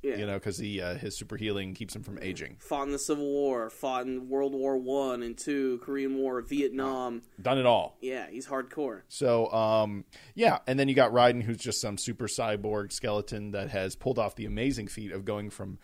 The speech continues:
Speaker 2: complete pansy to complete badass, which is a hard thing to do if you're already in the fan base as a de-, one to the other.
Speaker 1: Yeah.
Speaker 2: And, uh, and he's probably the coolest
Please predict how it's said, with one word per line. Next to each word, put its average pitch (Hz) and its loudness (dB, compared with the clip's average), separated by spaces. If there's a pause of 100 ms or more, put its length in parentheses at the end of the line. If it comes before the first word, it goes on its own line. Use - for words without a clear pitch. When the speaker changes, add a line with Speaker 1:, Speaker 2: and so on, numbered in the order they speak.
(160)
Speaker 2:
complete 143 -4
pansy 110 -2
to - -10
complete 117 -6
badass, 90 -2
which - -8
is 104 -6
a 165 -6
hard 180 -2
thing 196 2
to 185 -2
do 165 4 (480)
if 131 2
you're 127 6
already 131 6
in 123 -2
the 113 -2
fan 123 0
base 104 0
as 120 -6
a 113 -6
de-, 113 2
one 113 0
to 107 -2
the 101 0
other. 98 2 (220)
Speaker 1:
Yeah. - -8 (140)
Speaker 2:
And, 123 6
uh, 110 8 (160)
and 113 0
he's 143 -2
probably 175 4
the 120 2
coolest 135 2